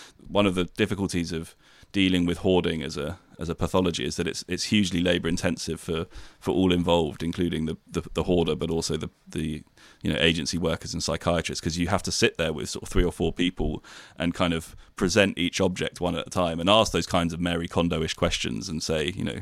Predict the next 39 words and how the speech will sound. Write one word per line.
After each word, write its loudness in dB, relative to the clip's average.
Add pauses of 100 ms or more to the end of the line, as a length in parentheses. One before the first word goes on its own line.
(140)
"Is 2
this 0
gonna 2
be 0
useful -2
to -4
you? -6
Does -4
it -4
bring -4
you -6
joy?" -2
Uh, -6
you -6
know, -6
et -6
cetera. -2 (420)
"Can 4
you 0
part 0
with -6
it?" -4
And 4
eventually 6
the 4
idea 2
is -4
that -4
in -2
a -2
sort -8
of -4
C 4
B -2
T 0
fashion, -2
those 0
questions -2
are -6